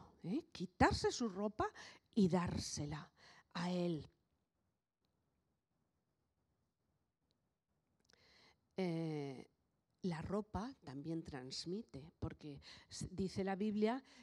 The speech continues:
que los sacerdotes, lo que tocaba la ropa de los sacerdotes quedaba, quedaba santificado. Pues Jonatán le dio sus ropas. Eh, lo equipó, que equipó a su amigo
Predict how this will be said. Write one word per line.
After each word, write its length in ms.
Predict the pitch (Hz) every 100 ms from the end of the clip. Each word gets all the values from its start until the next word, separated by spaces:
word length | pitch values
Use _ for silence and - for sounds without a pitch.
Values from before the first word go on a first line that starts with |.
| _
que 120 | - 180
los 200 | 170 -
sacerdotes, 840 | 170 - 165 160 208 208 220 208
lo 160 | 190 175
que 120 | 175
tocaba 520 | 180 165 202 220 226
la 140 | 226
ropa 340 | 214 208 214 208
de 100 | 202
los 160 | 202
sacerdotes 760 | - 196 208 185 185 202 262 -
quedaba, 480 | - 156 165 185 202 - - - _
quedaba 380 | - 165 175 220
santificado. 1000 | - 190 160 - 147 147 - 165 160 147
Pues 240 | - - -
Jonatán 560 | 151 139 147 170 175
le 120 | 160 151
dio 180 | 147
sus 340 | 151 - - -
ropas. 440 | 156 - - - - - - - - _ 175
Eh, 280 | 165 156 -
lo 180 | 175 175
equipó, 760 | 170 - 170 - 233 285 302
que 260 | - 202 208 -
equipó 800 | 247 - 240 - 247 330 359 - - - - - _
a 100 | 240
su 180 | - 233
amigo 540 | 226 285 320 381 440